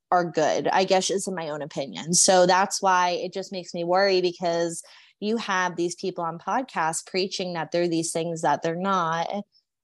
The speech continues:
And you're having these young minds who are very malleable and vulnerable that fall into that trap. And especially if they don't have faith and religion on their side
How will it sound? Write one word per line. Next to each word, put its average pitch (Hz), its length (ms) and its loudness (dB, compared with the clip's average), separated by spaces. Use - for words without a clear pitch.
And 196 180 4
you're 185 120 4
having 175 460 0
these 170 300 -2
young 170 280 -2
minds 170 600 -4
who 180 120 -2
are 165 120 0
very 170 280 2
malleable 170 880 -2
and 165 360 -10
vulnerable 175 880 2
that 151 240 0
fall 190 180 4
into 180 260 -4
that 160 180 -2
trap. 202 440 -4
And 180 80 -12
especially 185 480 -4
if 170 80 -8
they 170 140 -4
don't 175 260 -6
have 170 240 -2
faith 165 240 -2
and 170 100 -6
religion 170 380 -2
on 156 140 -6
their 156 100 -8
side 151 500 2